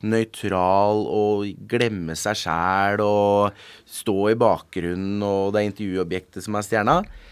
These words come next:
Det er intervjuobjektet som er stjerna, men glem litt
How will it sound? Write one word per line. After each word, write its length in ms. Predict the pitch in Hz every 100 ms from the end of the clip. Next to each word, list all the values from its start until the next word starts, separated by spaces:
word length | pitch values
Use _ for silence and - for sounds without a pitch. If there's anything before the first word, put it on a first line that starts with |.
| - - - - - - - _ _ _ _ _ - _ -
Det 120 | 110 -
er 380 | 85 95 131 139
intervjuobjektet 680 | 139 123 117 85 85 - -
som 120 | 98
er 40 |
stjerna, 320 | 98 95 104 113
men 220 | 110 104 _ _
glem 680 | 98 82 85 101 117 123 110
litt 260 | 101 98